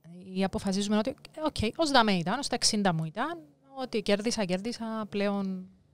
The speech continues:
ε, δεν θα αναπτύχθω άλλο». Όχι. Η απάντηση είναι, «Εν υπάρχει ηλικία». Υπάρχουν ακόμα και, υπάρχουν και ειδικότητες, ε, ε, μια ειδικότητα που εγώ δεν την ακολουθώ, αλλά υπάρχουν και ειδικ-, ειδικότητες όπου, ε, α, α,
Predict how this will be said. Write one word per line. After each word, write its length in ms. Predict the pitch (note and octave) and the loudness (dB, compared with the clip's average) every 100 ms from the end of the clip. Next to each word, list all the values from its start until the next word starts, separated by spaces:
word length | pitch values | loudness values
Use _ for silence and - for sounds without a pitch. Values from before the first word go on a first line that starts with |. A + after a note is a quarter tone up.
| _ _ | _ _
ε, 460 | - - - D3+ D#3+ | -16 -12 -10 -10 -8
δεν 100 | F#3 | -10
θα 160 | - | -4
αναπτύχθω 460 | F#3 D#3+ - - D#3+ | -4 -2 -4 -6 -8
άλλο». 240 | D#3 D#3 - _ - - _ _ _ _ - | -6 -6 -10 _ -20 -20 _ _ _ _ 0
Όχι. 360 | A#3 F#3+ D3 - - _ _ _ | 2 4 0 -6 -20 _ _ _
Η 60 | |
απάντηση 400 | - A3 G#3+ G#3 | -2 0 0 0
είναι, 140 | G3 G3 | 2 2
«Εν 80 | G3+ | 2
υπάρχει 440 | G3 E3 - - D#3+ | 0 -2 -4 -14 -20
ηλικία». 440 | D#3+ - A#3+ F4 - _ _ _ _ _ _ _ _ _ | -10 0 0 0 -6 _ _ _ _ _ _ _ _ _
Υπάρχουν 800 | G#3+ G3 - G3+ G#3 - C4 A#3 | 0 2 6 6 6 -2 -2 0
ακόμα 460 | F#3+ F3+ F#3+ G3 | 2 2 2 4
και, 80 | A#3+ | 2
υπάρχουν 300 | C#4 G3 - | 2 2 2
και 80 | B3 | 0
ειδικότητες, 760 | B3+ G3+ G3 A#3 A#3 A3+ G#3+ - - _ | 2 4 2 4 2 4 4 0 -6 _
ε, 500 | - G#3 - G3 - | -20 -12 -12 -10 -2
ε, 40 | |
μια 200 | A3 A#3 | 2 6
ειδικότητα 400 | A3+ G#3+ G3 G#3+ | 6 6 6 6
που 80 | G3+ | 6
εγώ 120 | G3+ | 6
δεν 180 | F#3+ F#3+ | 8 6
την 140 | F3 | 4
ακολουθώ, 460 | E3+ D#3+ E3 E3 - | 0 0 0 0 2
αλλά 140 | D4+ A3+ | 2 4
υπάρχουν 360 | G#3 G#3 C4+ | 4 2 2
και 80 | C#4 | 2
ειδικ-, 260 | C4+ G#3 G3 | 2 2 0
ειδικότητες 540 | F3 E3 F#3 B3 - | -2 0 2 2 0
όπου, 340 | A3 B3 B3+ - - - _ - | 0 2 0 0 -12 -20 _ -6
ε, 480 | F#3 F#3 F3+ F3 | 0 4 4 2
α, 20 | F3 | -2
α, 680 | - - C#3 F3+ - F#3+ | -6 -18 -14 -14 -14 -14